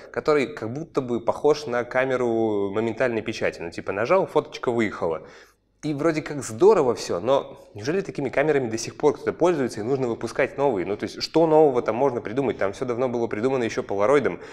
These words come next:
М, однако на фотках можно разглядеть довольно большой экран.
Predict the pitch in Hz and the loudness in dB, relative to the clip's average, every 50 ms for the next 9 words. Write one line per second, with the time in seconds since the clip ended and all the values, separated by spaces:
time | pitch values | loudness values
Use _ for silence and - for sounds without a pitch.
0 | - - - - - _ _ 120 113 113 113 113 110 - 110 104 107 110 107 110 | -18 -18 -18 -20 -20 _ _ -6 -4 -2 -2 -4 0 0 0 0 2 2 2 2
1 | 110 - 190 202 175 156 147 131 - 185 196 - - - - 131 147 165 151 156 | 2 2 2 2 4 4 2 2 2 0 0 0 -2 -6 -2 4 4 4 4 4
2 | 143 131 117 110 107 104 117 139 147 147 - - - - _ 117 110 113 139 147 | 0 0 0 -2 -4 -2 -2 -2 -2 -4 -6 -14 -18 -14 _ 0 2 2 4 2
3 | 151 127 127 120 120 - - 139 123 113 - 127 113 90 76 - | 4 2 2 2 2 2 2 2 2 4 2 2 2 2 0 -4